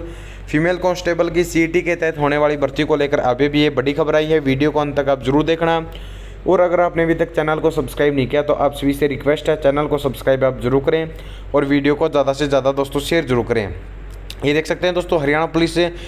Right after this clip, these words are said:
मेल कांस्टेबल, फीमेल कांस्टेबल की भर्तियों के जो नियम हैं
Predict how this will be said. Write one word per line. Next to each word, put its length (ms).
मेल 220
कांस्टेबल, 500
फीमेल 340
कांस्टेबल 480
की 160
भर्तियों 360
के 240
जो 160
नियम 340
हैं 320